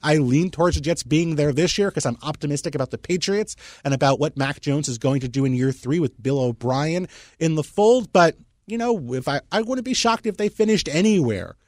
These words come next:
in this division. They have Super Bowl upside if everyone's healthy and plays well,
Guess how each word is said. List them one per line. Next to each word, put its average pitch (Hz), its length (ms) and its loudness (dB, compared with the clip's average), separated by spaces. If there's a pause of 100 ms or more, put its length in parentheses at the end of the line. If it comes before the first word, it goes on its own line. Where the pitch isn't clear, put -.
(240)
in 143 140 2
this 135 160 0
division. 113 480 -2
They 185 180 4
have 165 500 2 (180)
Super 175 540 0
Bowl 139 360 2 (120)
upside 123 540 2
if 139 120 -4
everyone's 139 460 2
healthy 147 340 0
and 117 120 -2
plays 226 340 0
well, 120 340 4